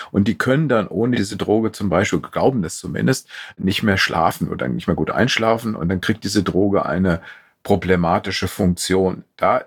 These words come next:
würde ich als Psychotherapeut auch sagen, ist ein Behandlungsbedarf gegeben, auch unabhängig vom Abhängigkeitsstatus. Dann gibt es die dritte Gruppe, die eigentlich eine psychische Grunderkrankung hat, eine Störung hat und Drogen benutzt,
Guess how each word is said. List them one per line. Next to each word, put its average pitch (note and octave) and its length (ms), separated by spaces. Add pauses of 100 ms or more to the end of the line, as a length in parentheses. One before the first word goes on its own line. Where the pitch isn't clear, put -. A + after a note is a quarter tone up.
(100)
würde A2+ 240
ich - 180
als F2+ 160
Psychotherapeut G2 640
auch G2+ 180
sagen, F2+ 500
ist - 240
ein E2 100
Behandlungsbedarf F2+ 720
gegeben, F#2 440
auch - 160
unabhängig F#2 640
vom F2 300
Abhängigkeitsstatus. - 1300 (340)
Dann - 240
gibt B2 140
es A2+ 120
die F2+ 160
dritte C#3+ 380
Gruppe, G2+ 420
die - 280
eigentlich G2+ 560
eine F2+ 300
psychische A2+ 640
Grunderkrankung G2+ 1000
hat, - 160
eine G2+ 80
Störung A2+ 520
hat - 260
und G2+ 400
Drogen A2+ 380
benutzt, G2 640